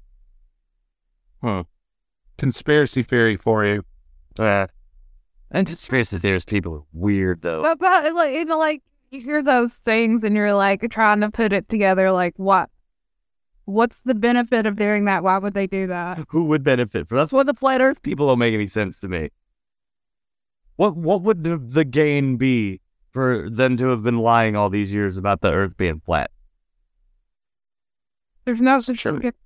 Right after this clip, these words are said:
Speaker 1: What would be the gain? Facebook Reels is a wild place, man.
Speaker 3: Explain the, what?
Speaker 1: Yeah, why is everything
Speaker 3: Why
Speaker 1: else
Speaker 3: is it
Speaker 1: fuck-
Speaker 3: flat?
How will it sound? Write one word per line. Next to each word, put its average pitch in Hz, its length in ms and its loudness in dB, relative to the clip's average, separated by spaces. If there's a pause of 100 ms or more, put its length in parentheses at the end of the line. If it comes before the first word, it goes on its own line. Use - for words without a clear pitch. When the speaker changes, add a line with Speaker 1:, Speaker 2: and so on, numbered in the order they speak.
(1000)
Speaker 1:
What 147 260 0
would 139 160 2
be 135 140 2
the 127 100 0
gain? 113 380 0 (2500)
Facebook 165 400 0
Reels 131 300 2
is 117 120 -2
a 107 60 -2
wild 110 560 2
place, 110 400 0
man. 95 400 -2
Speaker 3:
Explain 254 380 0
the, 226 80 -6 (1120)
what? 220 260 -6 (520)
Speaker 1:
Yeah, 135 240 2
why 127 200 2
is 170 80 -4
everything 196 400 0
Speaker 3:
Why 175 60 2
Speaker 1:
else 392 140 -2
Speaker 3:
is 415 60 -2
it - 40 -10
Speaker 1:
fuck- 262 180 -6
Speaker 3:
flat? 339 280 -2